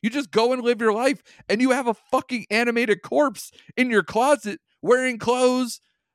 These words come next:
of everybody in the, in the place that seems to be a shared closet experience. What?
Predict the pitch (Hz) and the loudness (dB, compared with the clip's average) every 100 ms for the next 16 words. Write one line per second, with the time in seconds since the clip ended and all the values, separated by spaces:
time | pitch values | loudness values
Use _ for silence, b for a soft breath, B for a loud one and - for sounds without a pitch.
0 | - - 185 226 240 247 247 254 240 233 | -2 -2 0 -2 0 2 0 2 0 0
1 | 226 220 - 220 208 269 254 - 196 - | 0 0 -2 -2 2 2 0 -2 -4 -4
2 | 226 208 214 196 - 208 226 208 220 262 | -12 -10 -6 -4 -2 0 0 0 -2 -2
3 | 208 165 117 139 113 127 185 - _ _ | 0 -4 -4 -4 -4 -4 -6 -12 _ _
4 | _ _ _ _ _ - 156 285 330 | _ _ _ _ _ -2 0 2 0